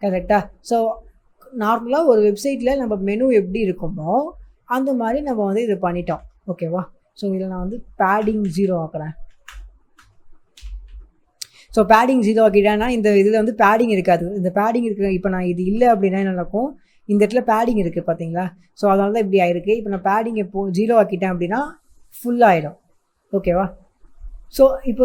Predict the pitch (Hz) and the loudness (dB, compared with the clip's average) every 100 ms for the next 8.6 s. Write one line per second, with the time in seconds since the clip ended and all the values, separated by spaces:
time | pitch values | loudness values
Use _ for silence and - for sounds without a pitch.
0 | 247 220 202 185 180 226 233 233 262 262 | 2 2 0 0 0 0 -2 -2 0 0
1 | 226 220 262 214 185 214 254 262 247 220 | 0 2 4 4 8 6 6 0 0 0
2 | 214 254 226 196 196 220 202 180 170 170 | 2 2 4 4 2 2 2 2 0 -4
3 | 180 180 _ _ - 220 208 - 220 226 | -8 -10 _ _ -4 0 0 -2 -4 -4
4 | 233 247 220 269 226 196 190 214 240 214 | -4 -4 0 2 4 4 4 0 0 2
5 | 208 208 190 175 165 156 185 175 233 226 | 4 4 2 -4 -4 -6 -4 -2 0 0
6 | 202 214 269 233 202 185 277 226 196 190 | 0 2 2 2 2 2 2 2 -2 -2
7 | 247 247 277 226 214 254 202 185 202 226 | -4 2 4 4 6 4 4 2 0 2
8 | 185 160 - _ _ 185 | 2 0 -4 _ _ -2